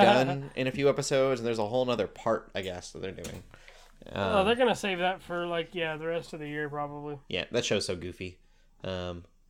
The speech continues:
Speaker 1: Walking Dead, their last episode was a noir episode, like a detective noir episode.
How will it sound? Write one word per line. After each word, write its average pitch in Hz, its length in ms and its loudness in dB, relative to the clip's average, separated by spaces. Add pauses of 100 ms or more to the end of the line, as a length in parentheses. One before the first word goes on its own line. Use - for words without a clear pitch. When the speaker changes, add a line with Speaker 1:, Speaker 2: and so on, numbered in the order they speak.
Speaker 1:
Walking 104 260 -6
Dead, 101 100 -2
their 101 100 4
last 98 280 2
episode 107 260 -4
was 104 140 -2
a 95 60 -4
noir 87 360 -2
episode, 110 480 -4
like 101 100 -6
a 90 40 -4
detective 95 500 -6
noir 101 320 -2
episode. 113 400 -8